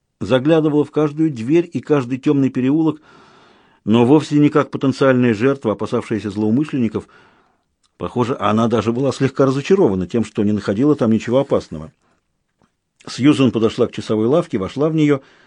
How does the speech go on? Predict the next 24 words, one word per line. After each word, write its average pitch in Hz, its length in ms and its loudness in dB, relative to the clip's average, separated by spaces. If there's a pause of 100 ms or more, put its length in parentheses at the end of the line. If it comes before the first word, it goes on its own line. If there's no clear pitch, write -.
(640)
и 117 100 -4
остановилась 143 800 2
на 120 100 2
мгновение, 110 580 0 (600)
разглядывая 104 800 2
зависший 113 500 0
в 98 40 -6
воздухе 104 420 -2
цветок 113 600 -2
из - 140 -12
стеклянных 104 500 -4
осколков. - 640 -6 (720)
Судя 131 280 2
по 120 100 -6
выражению 120 480 2
её 110 100 2
лица, 180 420 -2 (1120)
она 131 340 4
не 165 100 4
нашла 160 340 2
в 143 60 2
увиденном 143 440 2
ничего 135 240 0
странного. 120 540 -6